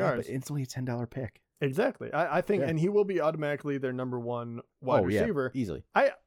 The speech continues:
Speaker 1: all of a sudden, I mean, I like the weapons that Field, Fields has around him, right? Because you still have
Speaker 2: Claypool, right?
Speaker 1: Yep,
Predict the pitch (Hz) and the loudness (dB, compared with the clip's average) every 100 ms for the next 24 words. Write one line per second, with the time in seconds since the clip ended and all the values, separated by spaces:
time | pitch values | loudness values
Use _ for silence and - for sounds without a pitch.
0 | _ - 233 220 220 208 151 135 151 147 | _ 0 2 2 0 0 -2 -4 -4 -4
1 | 131 139 147 135 143 165 - - 143 135 | -4 -2 -2 0 0 -2 -8 -20 -8 -6
2 | 123 143 147 143 123 123 117 110 143 131 | 0 0 2 -2 -2 -2 -4 -2 -2 -2
3 | 113 - - 139 117 123 117 113 110 110 | -4 -12 -6 -6 -4 -6 -4 -6 -6 -8
4 | 113 117 120 117 123 - - 185 160 120 | -10 -8 -8 -6 -8 -10 -2 0 2 2
5 | 131 123 113 _ - 92 - 85 85 87 | 2 2 -2 _ -2 -2 0 -2 -2 -4
6 | - 73 78 - - 139 175 | -14 -8 -6 -6 -8 -4 -4